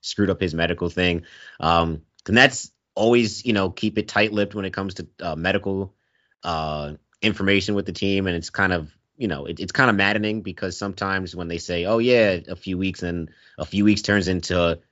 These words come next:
one to two months, and then it turns into, "Oh, yeah, he's gonna have to have surgery." And it's like, "Well, I just thought it was a bone bruise, and now what do you tell me? It's a fracture?" Like, what are you talking about? So I definitely understand the concerns with, um, you know, Joe Harris. It def-, it kind of feels like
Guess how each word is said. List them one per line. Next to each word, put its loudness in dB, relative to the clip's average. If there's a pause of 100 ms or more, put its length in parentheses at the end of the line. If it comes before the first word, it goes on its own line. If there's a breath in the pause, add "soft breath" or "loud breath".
(220)
one 4
to 2
two -2
months, 2
and -4
then 0
it -4
turns -2
into, -2
"Oh, 6
yeah, 8
he's 4
gonna 2
have 2
to 0
have 0
surgery." 0
And -4
it's -10
like, -4
"Well, 0 (500 soft breath)
I 0
just 0
thought 4
it 4
was 2
a 0
bone 4
bruise, 0
and -4
now 4
what -4
do -4
you -6
tell 0
me? -4
It's -12
a -8
fracture?" -2
Like, -4
what -6
are -4
you -6
talking -2
about? -10
So -4 (240 loud breath)
I 2
definitely 4
understand 0
the -2
concerns -6
with, -8
um, -6 (340)
you -8
know, -2
Joe 0
Harris. 2 (420 soft breath)
It -2
def-, 4
it -2
kind 2
of 0
feels -2
like 0